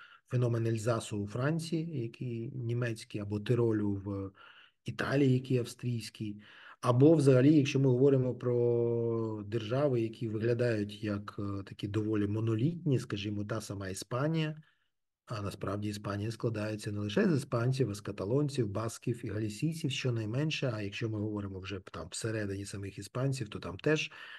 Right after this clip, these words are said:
е, багато, е, відмінностей серед, серед каталонців також. Тобто це, в принципі, е, доволі типова ситуація, ну, щонайменше для Європи, не будемо переходити до інших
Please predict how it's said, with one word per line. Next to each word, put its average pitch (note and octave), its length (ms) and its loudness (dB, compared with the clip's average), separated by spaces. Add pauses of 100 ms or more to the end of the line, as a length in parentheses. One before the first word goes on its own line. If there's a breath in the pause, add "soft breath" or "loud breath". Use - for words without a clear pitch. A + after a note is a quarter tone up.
(240 loud breath)
е, A#2 180 -2
багато, A2+ 440 -2
е, A2 440 -4
відмінностей A2+ 840 4
серед, F2 360 -6
серед F2 420 -8
каталонців C#3 640 0
також. B2 340 -4 (280 loud breath)
Тобто F#3 220 6
це, C4+ 200 6
в - 220 0
принципі, E3+ 800 4 (200)
е, A#2 280 -4 (500)
доволі E3+ 360 8
типова G3 580 10
ситуація, C#3+ 880 2 (420)
ну, B2+ 160 0
щонайменше C3+ 600 6
для A#2+ 120 4
Європи, F3 560 6 (140)
не D3+ 120 4
будемо B2 380 4
переходити A2 520 -4
до A2 140 2
інших G3+ 380 -2